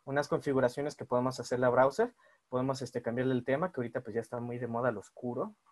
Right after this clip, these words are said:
Y, y este, pues, se ve bastante cool. Yo lo voy a dejar con el, con el clásico. Y además otras, este, configuraciones que podemos ver aquí en Enable Multi-Statement Query Editor. Este tiene que estar activado.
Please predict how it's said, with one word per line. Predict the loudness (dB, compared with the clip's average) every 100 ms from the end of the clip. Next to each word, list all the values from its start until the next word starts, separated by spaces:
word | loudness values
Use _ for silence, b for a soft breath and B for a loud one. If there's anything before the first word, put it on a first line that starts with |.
| -20
Y, | -20 -20 -20 -14
y |
este, | -14 -14
pues, | -12 -6
se |
ve | -4
bastante | -4 -8 -12 -10
cool. | -8 -8 -10 _ _ _ -6
Yo | 0
lo |
voy | 4 4
a |
dejar | 4 0
con | 0 -2
el, | -2 -6 -12 -20
con | -10 -6
el | -6 -6
clásico. | 2 2 2 -6 -10 _ _ _ _ _ _ _ _ -4
Y | 4
además | 4 6 2 2
otras, | 6 6 6
este, | -2 0 -2
configuraciones | -2 -2 2 2 2 0 -2
que | -4
podemos | -2 -2 0
ver | 2
aquí | 2 0 -6 -6 b b b b
en | -2 0 -2
Enable | -2 0 0 4 6 6
Multi-Statement | 4 0 0 -2 0 0 0 -4 2
Query | 4 6 4
Editor. | 2 2 2 2 2
Este | -2 -4
tiene | -4 -4
que | -4
estar | 2 2
activado. | 4 4 6 8 4